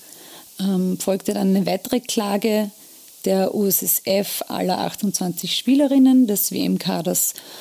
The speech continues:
vor einem amerikanischen Gericht wegen institutionalisierter Geschlechterdiskriminierung. Die Klage bezog sich nicht nur auf die Forderungen nach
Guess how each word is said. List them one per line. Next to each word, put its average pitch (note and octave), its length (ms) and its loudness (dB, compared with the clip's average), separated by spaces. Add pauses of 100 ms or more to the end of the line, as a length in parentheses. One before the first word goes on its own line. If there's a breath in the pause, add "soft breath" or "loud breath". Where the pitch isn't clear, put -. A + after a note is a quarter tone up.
(300 loud breath)
vor F3 440 0
einem F3+ 640 0
amerikanischen F3+ 800 0
Gericht G3+ 540 0
wegen F3 340 2
institutionalisierter F3+ 1400 0
Geschlechterdiskriminierung. F#3 1400 -2 (1400 loud breath)
Die F#3 100 -8
Klage A#3+ 400 -4
bezog A#3+ 420 -2
sich - 500 -2 (120)
nicht A#3+ 320 4
nur A#3 120 4
auf G3+ 120 -2
die A3 120 -2
Forderungen G3+ 680 0
nach F3+ 180 -2